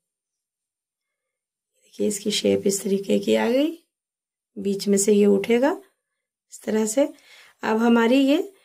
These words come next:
पूरी सिलाई उल्टी हो गई। अब हमें यहाँ करनी है छः या आठ सिलाई पूरी उल्टी उल्टी बुनेंगे हम दोनों साइड से, और उसमें कोई भी फंदा हम छोड़ेंगे नहीं, पूरे फंदे हमें बुनने हैं।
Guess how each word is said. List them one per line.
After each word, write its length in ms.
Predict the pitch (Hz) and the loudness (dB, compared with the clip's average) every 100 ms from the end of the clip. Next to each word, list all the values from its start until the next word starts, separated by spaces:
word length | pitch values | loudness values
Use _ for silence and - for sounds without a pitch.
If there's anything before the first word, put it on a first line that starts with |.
| _ _ 233 | _ _ -2
पूरी 240 | 240 269 | 2 2
सिलाई 340 | 269 233 214 226 | 4 4 4 4
उल्टी 280 | 214 233 | 2 2
हो 140 | 247 247 | 4 4
गई। 200 | 254 320 392 - _ _ _ _ _ - | 2 0 -2 -10 _ _ _ _ _ -4
अब 120 | 214 | -2
हमें 220 | 233 247 | 2 4
यहाँ 260 | 262 254 254 | 4 4 2
करनी 320 | 247 233 240 262 | 0 2 4 4
है 80 | 302 | 2
छः 340 | - 254 247 | 2 2 4
या 160 | 269 269 | 4 2
आठ 320 | - 208 233 | 2 0 0
सिलाई 380 | - 226 214 262 | 0 2 4 4
पूरी 300 | 277 262 277 | 2 2 4
उल्टी 320 | 294 240 220 277 | 4 4 4 2
उल्टी 260 | 247 277 | 2 0
बुनेंगे 360 | 240 233 240 247 | 0 2 2 2
हम 180 | 269 277 | 2 2
दोनों 280 | 214 233 247 | 4 4 2
साइड 300 | 262 247 240 | 2 2 0
से, 260 | 233 311 415 - - - - | 0 -2 -4 -8 -20 -20 -4
और 100 | 240 | 0
उसमें 260 | 247 277 285 | 2 2 2
कोई 240 | 277 269 | 4 4
भी 120 | 269 277 | 4 2
फंदा 340 | 247 233 247 | 2 2 2
हम 300 | 247 330 392 - _ _ _ - | 2 0 -2 -10 _ _ _ -8
छोड़ेंगे 500 | 233 214 220 233 254 | 0 2 4 4 4
नहीं, 260 | 262 294 415 - _ - | 6 4 2 -4 _ -2
पूरे 220 | 262 277 | 2 2
फंदे 300 | 277 247 254 | 2 2 2
हमें 280 | 262 254 254 | 2 2 2
बुनने 280 | 262 254 262 | 2 4 4
हैं। 220 | 294 403 | 2 0